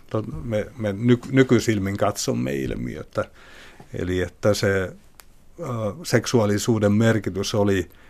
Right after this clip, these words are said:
oli miehisyyden näkökulmasta erilainen kuin –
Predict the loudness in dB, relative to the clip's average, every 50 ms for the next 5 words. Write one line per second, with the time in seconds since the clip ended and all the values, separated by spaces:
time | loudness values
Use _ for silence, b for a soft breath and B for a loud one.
0 | b b b 2 4 4 6 6 6 6 6 4 2 0 -2 -2 -2 -2 0 0
1 | -2 0 2 0 0 0 0 -2 -2 -2 -4 -8 -6 -4 0 2 4 4 4 4
2 | 2 0 -2 -2 -4 -4 -6 -8 -8 -6 -6 -4 -4 -4 -6